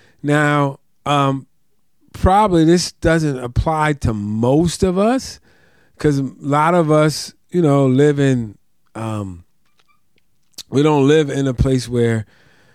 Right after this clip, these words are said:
how the weather behaves on the land matters. But there are some conditions for that.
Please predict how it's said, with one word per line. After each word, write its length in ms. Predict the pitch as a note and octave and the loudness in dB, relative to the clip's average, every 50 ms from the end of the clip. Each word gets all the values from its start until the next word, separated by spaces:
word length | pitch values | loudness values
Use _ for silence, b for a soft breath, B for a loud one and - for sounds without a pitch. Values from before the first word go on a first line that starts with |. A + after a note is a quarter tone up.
| b b | b b
how 260 | - - D3 D#3 D#3 | -8 -2 0 0 2
the 140 | C#3+ C#3+ C3 | 2 0 2
weather 280 | C3+ C#3 C#3 C3+ C3+ | 2 2 2 0 0
behaves 400 | B2+ C3 B2 B2+ C3 C3 B2+ A#2+ | -2 -2 -2 -2 0 0 -2 -2
on 140 | A#2+ A#2+ A2+ | -4 -6 -6
the 80 | A2 G#2+ | -8 -8
land 440 | A2 A#2 A#2+ A#2 A2+ A2 G#2+ G#2 G#2+ | -6 -6 -4 -4 -4 -4 -6 -8 -8
matters. 640 | A2 A#2 A2+ G#2+ F#2 F2 D#2 - - - - - _ _ _ _ _ _ _ b b b b b b b b b b b | -8 -8 -8 -10 -12 -14 -18 -20 -20 -20 -20 -20 _ _ _ _ _ _ _ b b b b b b b b b b b
But 200 | - F3+ G3+ F3+ | 0 0 0 0
there 160 | D3+ D#3+ D#3+ E3 | 0 0 0 0
are 60 | E3+ | 0
some 220 | - - G#3 G#3 | -2 -2 -4 -4
conditions 600 | - - A#3 A#3 A3+ D#4+ F4 - - E3+ C#3+ C3+ | -4 -4 -4 -2 -2 -2 -4 -2 -4 -4 -6 -6
for 100 | - A#2+ | -8 -12
that. 220 | G#2+ G#2 F#2+ - | -14 -14 -16 -20